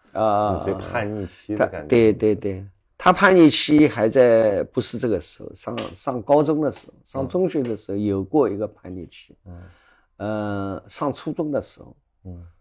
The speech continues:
Speaker 1: 呃，后面好了。然后这个时候沟通，呃，我觉得他跟我沟通不是很多，但是他大的事情都会问我的。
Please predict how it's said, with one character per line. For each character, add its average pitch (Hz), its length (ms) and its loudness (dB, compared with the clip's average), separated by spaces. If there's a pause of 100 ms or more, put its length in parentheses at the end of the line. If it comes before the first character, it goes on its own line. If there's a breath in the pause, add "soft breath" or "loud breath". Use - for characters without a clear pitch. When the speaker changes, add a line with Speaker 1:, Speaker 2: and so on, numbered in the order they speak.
(200)
Speaker 1:
呃， 90 380 -12
后 - 220 -4
面 113 220 -2
好 - 200 -20
了。 50 140 -20 (540)
然 110 180 -8
后 123 680 0 (320)
这 175 140 -2
个 170 120 8
时 - 160 -4
候 135 220 4
沟 143 240 0
通， 135 680 -4 (640)
呃， 123 300 0
我 120 200 6
觉 160 160 4
得 143 320 8
他 - 200 -6
跟 143 180 0
我 117 140 2
沟 120 180 -4
通 120 500 -6 (240)
不 131 120 -6
是 - 120 -8
很 92 200 -4
多， 85 280 -10 (800)
但 147 140 0
是 156 160 -2
他 165 440 4 (1120)
大 160 220 -4
的 139 80 -2
事 - 180 -8
情 92 280 -10 (440)
都 117 100 -8
会 104 160 -8
问 82 100 -6
我 90 360 -12
的。 - 100 -20